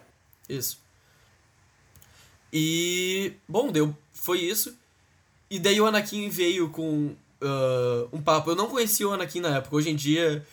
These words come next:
a gente é super próximo e ele faz parte da Barulho. Mas daí ele veio com um papo do tipo, "Bah, meu, mas eu não gosto da acústica do Pier X", porque ele já tinha tocado lá. E daí quando ele falou isso, eu fiquei muito de cara com ele.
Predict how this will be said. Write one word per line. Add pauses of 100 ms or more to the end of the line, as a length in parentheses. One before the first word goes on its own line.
(160)
a
gente
é (100)
super
próximo
e
ele
faz
parte
da
Barulho. (920)
Mas (200)
daí
ele
veio
com
um
papo
do
tipo,
"Bah,
meu, (560)
mas
eu
não
gosto
da
acústica
do
Pier
X", (260)
porque
ele
já
tinha
tocado (220)
lá. (1000)
E
daí
quando
ele
falou
isso,
eu
fiquei
muito
de
cara
com
ele.